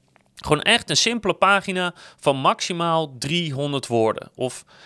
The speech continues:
de meeste pagina's die wij hebben getest zitten tussen de tweehonderd en driehonderd woorden met een afbeelding.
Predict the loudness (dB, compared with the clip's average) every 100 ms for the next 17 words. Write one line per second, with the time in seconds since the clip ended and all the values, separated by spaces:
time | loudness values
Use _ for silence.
0 | -6 -2 -2 0 0 2 2 2 0 -4
1 | 2 4 4 0 -4 -4 -4 -6 -6 -6
2 | -6 -6 -2 -2 -2 -4 -6 -4 -2 0
3 | -2 0 2 2 2 0 2 0 2 2
4 | -2 -4